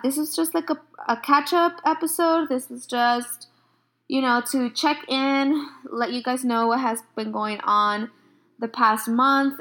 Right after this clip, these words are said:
and I'm back, and I'm back every Friday now. <laughs> We're gonna make it happen. With, even with all the shit that I have going on, which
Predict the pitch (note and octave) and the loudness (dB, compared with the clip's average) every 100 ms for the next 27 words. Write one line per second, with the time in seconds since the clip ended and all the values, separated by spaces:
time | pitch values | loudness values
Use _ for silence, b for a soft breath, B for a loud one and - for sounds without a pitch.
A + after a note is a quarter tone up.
0 | - - A#3 A3+ A3 A3 G#3+ A3 - - | -12 -6 -2 0 2 0 -2 -6 0 2
1 | A#3+ B3 A3+ F#3+ - - G#3 G3 - G3 | 2 2 2 0 -4 -12 -12 -10 -6 -4
2 | G#3+ A3+ A#3 A#3 - - A#3+ C4+ D4 B3+ | 2 4 4 -2 -6 -2 0 0 0 0
3 | A3 A3 G#3 D3 F#3 C4+ A#3 A3 A3 G#3 | 0 -2 -4 0 2 2 0 -6 -6 -4
4 | A3 A#3 A#3 A3+ C4 C4+ G#3+ - G3 G3+ | -2 -2 -4 -2 0 2 0 0 -6 -6
5 | - b b b b b _ _ _ _ | -12 b b b b b _ _ _ _
6 | - C#4 C#4 - C#4 E4+ F4 E4+ E4+ E4 | 0 2 2 0 2 4 4 4 6 6
7 | E4 - - G#4 G#4 F#4 F#4 D#4 C#4 C4+ | 4 0 0 0 0 2 2 2 2 0
8 | C4 A#3+ A3 A#3 B3+ | 2 4 4 2 -2